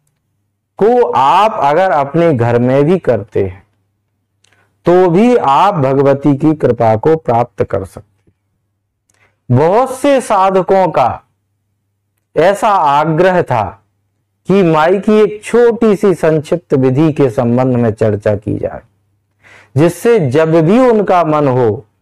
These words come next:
नवरात्रि इत्यादि पर्वों में या कभी भी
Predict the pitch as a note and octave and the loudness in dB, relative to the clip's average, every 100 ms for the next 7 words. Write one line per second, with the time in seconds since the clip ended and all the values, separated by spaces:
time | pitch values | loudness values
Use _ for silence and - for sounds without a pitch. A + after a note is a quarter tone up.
0 | _ _ A#2+ C3+ D3 D#3 D#3 E3+ E3 D3 | _ _ -2 0 2 0 -2 0 0 0
1 | D#3+ D3+ D3+ D3+ D3 B2+ B2+ C#3 D3 D#3+ | 0 2 2 0 0 0 2 2 0 -2
2 | F3 - _ - A#3 B3+ A#3 G#3+ F#3 F#3+ | -4 -12 _ -2 0 0 -2 0 2 2
3 | B2+ G2+ | 0 -4